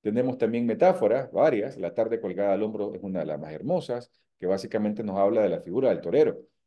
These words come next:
El torero se coloca acá a la tarde, así como el torero se coloca la capa, y se va a mover dando una larga torera, o sea, como el movimiento del día, el sol que va cayendo precisamente hasta caer la tarde y la noche.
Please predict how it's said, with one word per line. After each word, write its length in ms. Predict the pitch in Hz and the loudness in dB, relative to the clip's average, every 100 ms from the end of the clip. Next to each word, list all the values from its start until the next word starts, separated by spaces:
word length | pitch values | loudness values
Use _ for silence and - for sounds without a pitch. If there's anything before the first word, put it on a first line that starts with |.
| _ _ - | _ _ -20
El 120 | 80 | -6
torero 320 | 92 101 113 | -2 0 0
se 120 | - | -2
coloca 340 | 101 101 104 98 | -2 -2 0 -2
acá 240 | 92 131 | 0 2
a 40 | |
la 120 | 120 101 | 2 2
tarde, 320 | 147 131 107 | 2 0 -2
así 160 | 98 98 | -6 -8
como 180 | 101 | -6
el 80 | 95 | -4
torero 220 | 95 90 | -2 -2
se 120 | 95 92 | -2 -4
coloca 280 | 87 87 | -4 -2
la 120 | 85 - | -4 0
capa, 480 | 135 135 110 - _ _ - | 2 2 0 -4 _ _ -2
y 160 | 147 | 2
se 160 | 147 147 | 2 2
va 100 | 131 | 4
a 40 | |
mover 560 | 139 127 131 147 - - | 4 2 4 4 2 -6
dando 260 | - 98 104 | -6 -6 -4
una 140 | 101 | -2
larga 500 | 92 104 107 101 92 | 2 4 4 2 -2
torera, 220 | - 85 | -2 -6
o 20 | 82 | -6
sea, 160 | 90 | -8
como 160 | 87 87 | -6 -6
el 80 | 87 | -4
movimiento 760 | 95 98 117 131 123 107 101 | -2 -2 0 0 0 -2 0
del 120 | 90 85 | 0 0
día, 420 | 95 92 87 85 | -2 2 4 4
el 100 | 78 | 0
sol 380 | - 110 110 107 | -2 2 2 2
que 100 | 90 | -2
va 140 | 85 | -2
cayendo 520 | 85 90 104 104 90 - | -2 -2 0 -2 -4 -8
precisamente 720 | 82 82 92 80 80 78 104 | -10 -10 -10 -8 -8 -2 -2
hasta 260 | 82 - 73 | -2 -8 -10
caer 240 | 76 73 | -8 -6
la 120 | 78 | -6
tarde 380 | 80 76 71 71 | -6 -6 -8 -12
y 80 | 87 | -12
la 100 | 73 | -12
noche. 340 | 67 69 - | -14 -16 -20